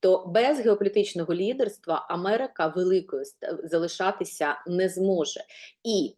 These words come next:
концентрація виключно на ізоляціонізмі, на вирішенні внутрішньополітичних, економічних, соціальних,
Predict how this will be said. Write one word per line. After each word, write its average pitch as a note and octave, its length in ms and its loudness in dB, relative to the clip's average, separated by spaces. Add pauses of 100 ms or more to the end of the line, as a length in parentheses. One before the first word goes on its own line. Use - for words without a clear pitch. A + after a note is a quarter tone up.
концентрація G3+ 840 0
виключно D3+ 600 -2
на D#3+ 360 0
ізоляціонізмі, D#3+ 960 -2
на D#3 120 -2
вирішенні D#3+ 500 -2
внутрішньополітичних, D#3 1900 -4
економічних, D#3 800 -6
соціальних, C#3+ 640 -4